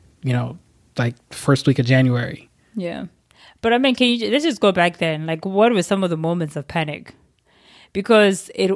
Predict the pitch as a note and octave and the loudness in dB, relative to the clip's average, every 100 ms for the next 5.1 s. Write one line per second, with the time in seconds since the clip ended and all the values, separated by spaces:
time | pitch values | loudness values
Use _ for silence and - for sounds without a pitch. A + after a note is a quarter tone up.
0 | - F3+ G3 G3 F#3 G3+ - - - F3+ | -2 -2 0 -2 0 0 0 -8 -2 0
1 | F#3 F#3+ G#3+ F#3+ E3+ D#3 - F3+ F3 E3 | 2 4 6 4 2 -2 -2 2 2 4
2 | E3 D#3+ E3 D#3+ D3+ - D#3+ D3+ C3+ D#3 | 0 0 0 0 -2 0 0 0 -4 0
3 | D3+ D#3 D3+ D3+ - D#3 D3 D#3+ D3 D#3+ | 2 2 0 -4 -2 0 0 -4 -2 -2
4 | D3+ D3 D#3 D3 D3+ - - - - - | -2 -4 -4 -4 -6 -6 -4 -6 -8 -20